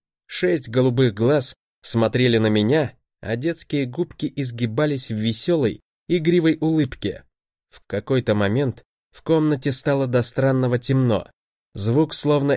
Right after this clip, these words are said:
исчез, а всё вокруг застелила тьма. А в следующее мгновение передо мной раскинулось небо,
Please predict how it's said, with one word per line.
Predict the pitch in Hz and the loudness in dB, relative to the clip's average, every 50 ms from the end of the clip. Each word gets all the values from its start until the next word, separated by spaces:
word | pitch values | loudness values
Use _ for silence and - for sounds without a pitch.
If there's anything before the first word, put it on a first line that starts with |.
| - | -2
исчез, | - 135 127 - - - - 165 156 131 - - - - _ _ _ _ _ | -2 -4 -4 -4 -4 -4 -2 0 0 0 0 -4 -8 -10 _ _ _ _ _
а | - 87 95 | -10 -10 -8
всё | - - - 117 117 | -6 -4 0 0 0
вокруг | 107 107 98 - - 135 139 131 - - _ _ | 2 0 -2 -2 -4 -6 -6 -6 -10 -16 _ _
застелила | - 101 98 117 120 - - - 131 123 127 123 117 113 | -8 -6 -4 -2 -2 -4 -2 -2 -2 0 2 2 2 2
тьма. | 110 - - 123 120 107 90 - - _ _ _ _ _ _ _ _ - | 2 0 0 2 2 0 0 -2 -8 _ _ _ _ _ _ _ _ 0
А | 131 151 | 0 0
в | - | 0
следующее | - 185 190 180 170 160 - - 165 156 | 2 2 2 4 4 2 4 4 2 2
мгновение | 151 135 139 143 139 131 156 175 165 151 139 | 2 2 2 2 2 2 2 4 4 2 2
передо | 127 139 135 131 127 117 123 | 2 2 2 2 4 4 2
мной | 113 117 123 151 151 135 | 2 2 0 0 2 2
раскинулось | 131 127 - - - 156 143 143 135 135 127 - - | 2 2 0 -2 -2 0 0 2 2 2 0 0 -2
небо, | 143 139 147 143 120 98 92 - - | 0 2 2 2 2 0 -2 -6 -8